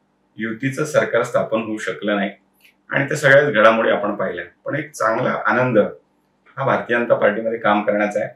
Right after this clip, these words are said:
आपण देशाच्या अत्युच्च,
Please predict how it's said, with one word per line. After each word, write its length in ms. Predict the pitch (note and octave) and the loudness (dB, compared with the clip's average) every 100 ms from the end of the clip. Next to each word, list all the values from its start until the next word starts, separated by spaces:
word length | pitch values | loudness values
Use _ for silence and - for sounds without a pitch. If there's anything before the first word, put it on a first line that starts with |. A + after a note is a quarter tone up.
| _ _ - | _ _ -16
आपण 440 | - - A#2+ A#2+ - _ _ _ _ _ _ _ _ _ - | -14 -4 -2 -2 -8 _ _ _ _ _ _ _ _ _ -12
देशाच्या 800 | F#2+ G#2 - C#3 C3+ - D3+ D#3+ - - _ _ | -2 -2 0 -2 -2 -4 -4 -2 -4 -14 _ _
अत्युच्च, 580 | - - C#3+ D3 D3 - | -10 -8 -6 -6 -6 -2